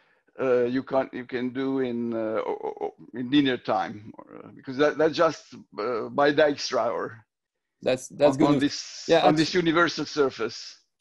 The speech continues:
Speaker 2: Actually, since, um, so the bimodal algorithm is, is using, um, simo decomposition, uh, so it's actually solving L P relaxation and using simo decomposition.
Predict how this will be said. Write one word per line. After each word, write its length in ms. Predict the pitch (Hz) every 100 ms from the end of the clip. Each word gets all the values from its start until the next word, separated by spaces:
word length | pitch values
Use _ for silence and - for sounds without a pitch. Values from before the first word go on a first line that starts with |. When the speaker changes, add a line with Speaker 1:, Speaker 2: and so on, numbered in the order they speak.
| _
Speaker 2:
Actually, 360 | 147 156 165 165
since, 380 | 160 160 156 - -
um, 640 | 131 131 127 127 127 131 - _
so 180 | - 139
the 140 | 135 135
bimodal 420 | 131 156 151 143
algorithm 540 | 147 139 139 151 139
is, 240 | 131 127 -
is 220 | 135 120
using, 460 | 143 139 143 135 127
um, 400 | 120 113 113 113 _ _ - _ _
simo 300 | - 156 139
decomposition, 1040 | 135 131 120 123 147 139 120 117 117 - -
uh, 440 | - 110 107 113 123 - _ _ _ _ _ _ _ _
so 120 | _ 123
it's 200 | 123 -
actually 280 | 131 151 143
solving 380 | 135 156 143 143
L 100 | 135
P 100 | 131
relaxation 640 | 120 120 117 143 131 120 117
and 240 | 113 113
using 360 | 117 113 113 113
simo 260 | 123 120 117
decomposition. 720 | 113 117 131 147 143 123